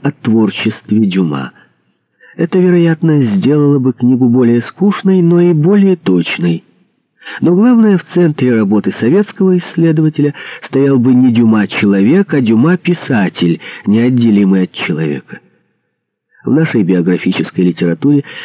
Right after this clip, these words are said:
мы меряем каждого героя, или, по крайней мере, стараемся это сделать, мерой того подвига, который он совершил в литературе, в искусстве, в науке, и из-за которого стал бессмертным.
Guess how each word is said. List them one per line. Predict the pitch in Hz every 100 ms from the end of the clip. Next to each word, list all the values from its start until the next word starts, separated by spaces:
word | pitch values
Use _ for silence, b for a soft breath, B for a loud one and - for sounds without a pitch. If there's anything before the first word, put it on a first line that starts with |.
| B
мы | 107 147
меряем | 135 123 117 107
каждого | 107 98 92 92
героя, | 82 92 156 175 165 -
или, | 160
по | 165 170
крайней | - 90 87 87
мере, | 92 110
стараемся | - 185 110 76 - 85
это | 80 92
сделать, | - 156 185 175 - B B B
мерой | 113 175 185 143
того | - 123 113
подвига, | 101 - 175 185 165 160 165 - B B
который | - - 143 104
он | 104
совершил | 104 92 85 - 95 107 - _ _ _
в | -
литературе, | 120 165 160 160 - 156 170 160 175 _ _ _ _
в | -
искусстве, | - - - 139 131 - 123 127 b b b _
в | - 87
науке, | 85 98 156 156 - 139 139 _ _ _ _ _ _ _
и | - 131 147
из-за | 151 147
которого | 151 151 202 135
стал | - - 113 143 - _ _ _ _ _
бессмертным. | 170 - - - - 80 76 - 71 -